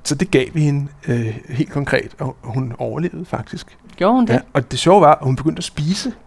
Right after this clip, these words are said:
Speaker 2: Nej.
Speaker 1: Ikke? Er det ikke mærkeligt?
Speaker 2: Oven i købet.
Speaker 1: Ja.
Speaker 2: Nå,
Speaker 1: Og tænk, hvis
Speaker 2: så
Speaker 1: det er det, der sker, når vi får muligheden for at få ejerskab.
Speaker 2: Ja.
Speaker 1: At, og f-, øh, at vi har muligheden for at føle os empowered,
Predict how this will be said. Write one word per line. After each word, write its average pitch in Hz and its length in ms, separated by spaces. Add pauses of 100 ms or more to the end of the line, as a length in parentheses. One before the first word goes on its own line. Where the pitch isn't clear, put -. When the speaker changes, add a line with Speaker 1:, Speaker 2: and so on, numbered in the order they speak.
(180)
Speaker 2:
Nej. 175 100 (320)
Speaker 1:
Ikke? 175 240 (480)
Er 123 60
det 156 40
ikke 196 100
mærkeligt? 220 360
Speaker 2:
Oven 196 100
i - 20
købet. - 140
Speaker 1:
Ja. 208 140 (220)
Speaker 2:
Nå, 151 240
Speaker 1:
Og 135 100
tænk, 262 160
hvis 240 80
Speaker 2:
så - 40
Speaker 1:
det 233 60
er 208 40
det, 226 100
der 240 60
sker, - 340 (320)
når 185 120
vi 185 140
får 202 440 (220)
muligheden 185 400
for 208 140
at 190 60
få - 80
ejerskab. - 680 (340)
Speaker 2:
Ja. 196 100 (380)
Speaker 1:
At, - 220 (120)
og 151 180
f-, - 140
øh, 151 120 (120)
at 135 140
vi 143 60
har 143 120
muligheden 180 300
for 190 120
at 180 60
føle 165 180
os 147 120
empowered, 160 540